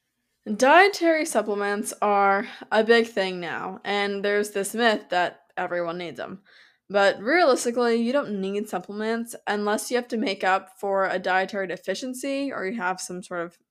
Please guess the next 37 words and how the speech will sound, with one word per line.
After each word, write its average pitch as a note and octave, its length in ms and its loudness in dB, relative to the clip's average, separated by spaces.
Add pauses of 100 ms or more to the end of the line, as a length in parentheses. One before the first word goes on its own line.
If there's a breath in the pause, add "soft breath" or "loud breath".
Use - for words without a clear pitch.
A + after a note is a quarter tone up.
medical F3 400 -10
condition. G#3+ 540 -16 (600 soft breath)
And G3+ 300 0
I C4+ 180 2
only, C#4 500 -2 (580)
um, F#3+ 420 0
recommend G3 560 -2
supplements A3 520 -6
to G3+ 140 -8
certain G3 280 -4
people G3+ 400 -6
in F#3+ 180 -8
certain F#3 240 -8
situations. G3+ 840 -6 (280 loud breath)
You A3+ 80 -6
cannot, G#3+ 480 0
uh, G#3+ 120 -4
number A#3 280 4
one, F3 360 0
I F#3 100 0
wanna G3 380 -4 (420)
say F#3+ 400 0
that F#3 100 0
you F#3 80 -6
cannot A3 320 -2
go A#3 120 0
based G3 320 -2
on F#3+ 100 -6
what F3+ 180 -8
someone F3+ 280 -8
else - 480 -10 (180)
is F#3 160 -10
taking - 480 -12 (260 soft breath)
because G#3 320 0
we're F#3+ 200 0
all F3 120 0
different. - 400 -12